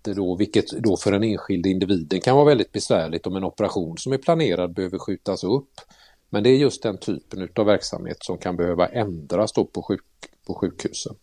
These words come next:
Och, och det, det är klart att det fungerar ju förstås, men, men det kan ju ställa till problem. För det, det är som sagt, det, det är, många sjukhus har ju ett pressat läge och det kan vara brist på personal redan från början och, och, och då kan det ställa till problem.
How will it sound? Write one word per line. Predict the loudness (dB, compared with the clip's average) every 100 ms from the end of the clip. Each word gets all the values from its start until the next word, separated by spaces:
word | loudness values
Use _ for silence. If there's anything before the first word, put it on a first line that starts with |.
| _ _ -20 -20 _ -4
Och, | -2 2
och | 6
det, | 8 8
det | 6
är |
klart | 6 4 4
att | 0
det | -2
fungerar | -4 -2 2 2 2 0 4
ju | 4
förstås, | 4 2 2 0 -2
men, | -4 -4 -4
men | -4
det | -2
kan | 2 0 0
ju | 0
ställa | 2 2
till | 2 0 -2
problem. | -6 -6 -6 -8 -10
För | -6
det, | -6 -4
det | -4
är |
som | -2 0
sagt, | 0 4
det, | 4 6
det | 6 4 4
är, | 0
många | 2 4 6
sjukhus | 4 2 0 0
har | 0 2
ju | 0
ett | 2
pressat | 2 2 -2 0
läge | 0 0 -2
och | -6
det | -6 -6 -8 _ _ _ _
kan | -4
vara | -2
brist | 0 0 -2 -8
på | -6
personal | -4 -4 -6 -2 -2
redan | -2 -4 -4
från | -2
början | 2 0 0 -6 -10
och, | -12 -12
och, | -10 -12 -10
och | -8
då | -8 -10 -16 _ -12 -12 -14 -12 0
kan | 0
det | 2
ställa | 2 2
till | 0 -8
problem. | -8 -8 -8 -10